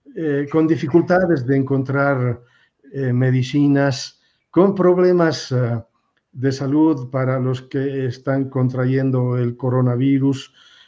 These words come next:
con muertes, en fin, una serie de, de, de consecuencias y donde lamentablemente además la ciudadanía en algunos casos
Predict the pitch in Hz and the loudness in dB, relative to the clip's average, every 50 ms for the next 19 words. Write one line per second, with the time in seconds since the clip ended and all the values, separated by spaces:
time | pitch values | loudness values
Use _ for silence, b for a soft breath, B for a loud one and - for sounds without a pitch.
0 | b b _ - 185 226 254 240 208 190 190 202 220 233 226 - - 151 147 147 | b b _ 6 6 8 8 8 8 8 8 8 6 4 4 2 0 0 0 0
1 | - - - - _ _ _ _ _ _ _ _ _ _ _ _ _ - - 185 | -4 -10 -16 -18 _ _ _ _ _ _ _ _ _ _ _ _ _ -2 0 2
2 | 180 180 220 220 214 214 208 226 226 202 - - 190 185 185 175 160 147 131 120 | 2 2 2 2 2 2 2 2 2 0 0 0 0 0 2 2 2 2 2 0
3 | 127 120 117 117 117 - - _ _ _ _ _ _ _ _ _ _ 202 147 120 | 0 0 -2 -2 -4 -8 -14 _ _ _ _ _ _ _ _ _ _ -10 -6 -2
4 | 123 127 123 123 165 185 202 165 131 139 139 131 - 156 170 180 - - 165 - | -2 0 0 -2 -2 -6 -8 -8 -6 -6 -6 -2 -2 0 0 0 0 -2 -4 -2
5 | - 131 131 131 127 135 139 151 160 156 131 - - - _ _ _ _ _ _ | -2 0 0 0 -2 -2 -2 -2 -2 -4 -6 -10 -16 -20 _ _ _ _ _ _
6 | _ _ _ _ _ _ - 175 170 170 165 170 165 170 175 170 147 175 175 175 | _ _ _ _ _ _ -2 0 2 4 4 4 4 4 2 0 0 0 0 0
7 | 165 175 180 180 175 175 175 180 190 196 196 254 277 285 269 233 185 165 170 170 | 0 0 0 0 0 0 0 0 0 0 0 0 0 0 0 2 2 2 2 0
8 | 170 - 147 143 143 139 139 143 151 143 135 - - _ _ _ _ _ _ _ | 0 -2 0 0 0 0 0 0 -2 -2 -4 -8 -16 _ _ _ _ _ _ _
9 | - 139 143 143 147 151 - - - 156 160 151 147 139 131 131 127 123 131 135 | -8 -6 -4 -2 -2 -4 -4 -2 0 2 2 2 2 0 0 0 0 0 0 2
10 | 139 151 156 156 151 147 143 135 135 135 131 135 139 135 135 131 131 - - - | 2 2 2 2 0 0 0 0 -2 -2 0 0 0 0 0 -2 -4 -8 -8 -8
11 | 117 110 - 151 170 165 | -8 -4 -2 -2 -2 -2